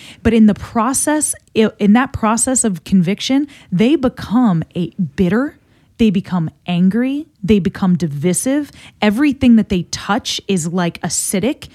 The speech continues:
You know, they create hostility towards other people. And I think that in my,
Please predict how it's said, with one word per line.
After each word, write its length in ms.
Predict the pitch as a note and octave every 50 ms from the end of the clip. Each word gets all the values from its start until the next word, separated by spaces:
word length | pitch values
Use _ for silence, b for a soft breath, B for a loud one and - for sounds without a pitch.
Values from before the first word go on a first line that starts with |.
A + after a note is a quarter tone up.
| B B B B B
You 120 | - C4+
know, 140 | C4+ C#4+ D4+
they 160 | C#4 G3+ A#3
create 640 | G#3+ - - - - - B3 A3+ G3+ G3 F#3+ A#3 B3 -
hostility 800 | - - B3 G#3+ - - - - G3+ F#3+ G3+ A#3 A3 B3+ C4 B3+
towards 320 | - - - G#3 F#3+ F3 -
other 260 | - F#3 F#3+ G3+ G3+
people. 480 | G3 - - F#3 E3+ - B3 B3+ C#4 B B B B B B B
And 100 | B3+ A#3+
I 120 | A#3+ B3
think 240 | A#3+ - D4 C#4+ B3+
that 160 | C4 A3 A3
in 280 | - A#3 A3+ G#3 G3+ G3
my, 340 | F#3+ G3 G3+ A3+ B3+ C4+